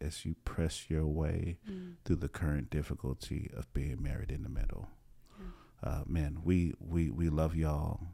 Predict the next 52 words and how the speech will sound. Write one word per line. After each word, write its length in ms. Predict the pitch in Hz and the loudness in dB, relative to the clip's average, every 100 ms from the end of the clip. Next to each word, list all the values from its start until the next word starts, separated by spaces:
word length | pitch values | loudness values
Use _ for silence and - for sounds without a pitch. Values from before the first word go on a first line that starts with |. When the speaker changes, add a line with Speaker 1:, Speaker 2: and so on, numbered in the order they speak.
| - | -2
Speaker 1:
We're 120 | - 85 | 0 2
so 160 | 90 | 2
thankful 340 | - 87 82 80 | 2 2 2 0
to 60 | 80 | 0
serve 320 | 92 85 82 | 2 2 2
y'all. 560 | 82 78 78 80 - - - - - - | 0 2 2 8 8 6 -2 -16 -12 -4
Um, 200 | 85 78 | 0 0
if 120 | 82 | 2
you 100 | 92 | 4
need 200 | 90 90 | 6 6
us, 240 | 87 85 - | 4 2 0
reach 200 | 87 - | -2 0
out 220 | 82 - | 0 -2
to 240 | - 80 80 | -4 -2 0
us. 380 | 76 - - - - | -2 -6 -10 -14 -12
Um, 400 | - 85 82 82 | -8 -8 -6 -6
you 60 | 85 | -8
can 100 | - | -10
connect 400 | - 80 82 - | -4 -2 -2 -2
with 160 | 80 78 | -4 -2
us. 360 | 76 73 - - | -2 -2 -8 -8
Check 260 | - 82 | -6 -4
out 120 | 82 78 | 0 0
our 100 | 78 | 0
various 560 | 82 80 80 - - - - - - - | 2 2 6 6 6 0 -10 -14 -16 -14
stuff 420 | - 95 82 - - | 0 4 6 4 0
Speaker 2:
Married 280 | 196 185 175 | 6 8 8
Speaker 1:
in 40 | 165 | 8
Speaker 2:
in, 120 | 165 - 180 | 6 4 4
Speaker 1:
the, 160 | 180 | 6
in 200 | 190 185 | 8 8
the 40 | 185 | 8
description. 40 | |
Speaker 2:
marriedinthemiddle 240 | 185 190 180 | 8 8 8
dot 180 | - | 6
com. 580 | - 226 226 220 214 220 226 | 6 8 10 10 8 8 6
Check 100 | 190 | 6
Speaker 1:
Sure. 180 | 175 165 | 6 6
Speaker 2:
out 60 | |
our 140 | 156 160 | 6 4
social 320 | - 165 175 | 2 0 4
media. 360 | 180 196 190 185 | 6 8 8 8
Like, 540 | 175 185 196 196 - - - - | 8 10 10 8 2 -10 -6 4
like 180 | 175 202 | 4 4
this 160 | 196 | 2
episode. 540 | - 185 185 185 180 170 | 2 2 4 6 6 4
Subscribe. 540 | 196 - 185 180 180 | 0 2 6 8 8
It 60 | 180 | 8
only 160 | 175 180 | 6 4
takes 220 | 185 - | 2 -2
a 40 | 196 | 2
second. 460 | 202 190 208 226 | 4 6 6 2